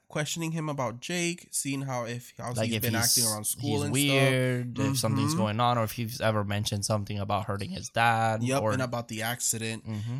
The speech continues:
Speaker 1: And then she asks him something, and Devin seems like, "Oh, why are you asking me that?" Like, and I get the vibes that Devin maybe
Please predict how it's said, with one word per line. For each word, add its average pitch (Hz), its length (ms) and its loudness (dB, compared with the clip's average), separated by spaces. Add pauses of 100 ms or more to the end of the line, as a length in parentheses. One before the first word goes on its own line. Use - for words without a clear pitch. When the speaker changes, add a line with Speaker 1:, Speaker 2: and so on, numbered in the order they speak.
(100)
Speaker 1:
And 139 240 -2
then 127 460 -4 (140)
she 160 360 -6
asks 180 380 -2
him 185 140 -4
something, 143 500 -2
and 127 160 -2
Devin 156 400 -4
seems 143 420 -2
like, 123 220 -6
"Oh, 131 120 -6
why 117 180 -6
are 135 80 -4
you 131 260 -6
asking 120 380 -6
me 139 100 -6
that?" 131 400 -6
Like, 110 360 -8 (840)
and 143 120 -2
I 147 100 0
get 175 200 -6
the 196 100 -6
vibes 131 420 -4
that - 420 -8
Devin 127 560 -4
maybe 165 920 -6